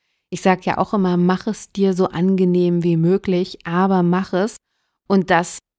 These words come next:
versuche ich wirklich auch umzusetzen, ne? Also wirklich irgendwie eine Methode zu finden, damit du gerne in die Umsetzung gehst und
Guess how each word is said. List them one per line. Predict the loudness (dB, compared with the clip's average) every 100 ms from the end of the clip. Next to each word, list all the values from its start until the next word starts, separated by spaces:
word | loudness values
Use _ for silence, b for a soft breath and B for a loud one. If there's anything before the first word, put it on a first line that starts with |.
| _ 0
versuche | 2 4 0 0
ich | -2 0
wirklich | -2 0 0 -2
auch | -2
umzusetzen, | -2 -2 -4 -8 -10 -12 -10 -6 0
ne? | 0 0
Also | -4 -6 -4
wirklich | -4 -4 -4
irgendwie | 0 2 2 2
eine | 2
Methode | 0 -2 0 0 0
zu | -4 -12
finden, | -2 -2 0 -2 -4 _ _ _
damit | 0 2 2 0 -2
du | 0 4 4 2 _ _ _ _
gerne | 2 4 6 6 6 4
in | 2 2 4
die | 4
Umsetzung | 2 2 2 0 0 0 2 2 -2 -2
gehst | 2 4 4 0 -10 0
und | 2 4 2